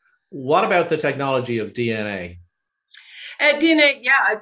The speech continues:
Speaker 2: I've done my own D N A, and, and it is very interesting. I, I think D N A,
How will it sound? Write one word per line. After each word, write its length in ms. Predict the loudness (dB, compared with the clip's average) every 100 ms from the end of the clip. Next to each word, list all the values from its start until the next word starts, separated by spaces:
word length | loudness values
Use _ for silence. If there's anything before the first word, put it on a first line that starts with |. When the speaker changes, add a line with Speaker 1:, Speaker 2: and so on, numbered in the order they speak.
| -6
Speaker 2:
I've 120 | -6
done 180 | -4 -2
my 160 | -2 -2
own 180 | -2 -4
D 180 | -6 -8
N 120 | -6
A, 240 | -4 -2 -4
and, 100 | -2
and 220 | -2 -4
it 120 | -6
is 260 | -6 -8 -4
very 300 | 0 2 2
interesting. 640 | -2 -4 -6 -4 -8 -10 -6
I, 300 | -6 -4 -6
I 20 |
think 300 | 0 0 0
D 140 | 0 0
N 80 | 2
A, 400 | 2 0 -8